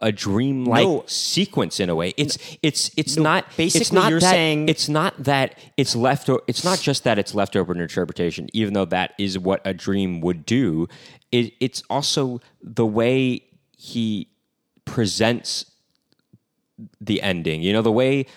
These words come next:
Speaker 1: the way it's done, the way it, it's produced is, i-, is dreamlike, you know, and that's, that's a subjective thing, you know, it's not,
Speaker 2: I know,
Speaker 1: it's not
Speaker 2: but
Speaker 1: objective.
Speaker 2: I, that's why I'm saying I don't think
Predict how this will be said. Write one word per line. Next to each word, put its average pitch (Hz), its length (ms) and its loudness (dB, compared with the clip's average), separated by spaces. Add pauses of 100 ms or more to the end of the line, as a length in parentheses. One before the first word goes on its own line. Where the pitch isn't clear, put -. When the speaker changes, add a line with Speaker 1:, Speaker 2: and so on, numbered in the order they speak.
(200)
Speaker 1:
the 110 100 2
way 123 460 2 (100)
it's 104 220 -4
done, 110 500 2
the 90 80 2
way 104 320 4
it, - 280 -8
it's - 140 -14
produced 143 640 0
is, 101 260 0 (640)
i-, 92 200 -8
is 101 200 -2
dreamlike, 101 580 0
you 117 80 2
know, 127 220 2
and 123 180 0
that's, 151 320 0 (420)
that's - 280 0
a - 80 0
subjective 110 580 -2
thing, 104 380 -4
you 71 140 -4
know, 80 180 0
it's - 160 -4
not, 117 260 -2
Speaker 2:
I 120 120 0
know, 147 160 4
Speaker 1:
it's 123 100 -2
not 123 160 4
Speaker 2:
but 98 100 0
Speaker 1:
objective. 90 560 -2
Speaker 2:
I, 110 240 0 (640)
that's 110 320 -2
why 127 160 2
I'm 139 120 2
saying 107 460 0
I 110 140 0
don't 127 180 -2
think - 440 -6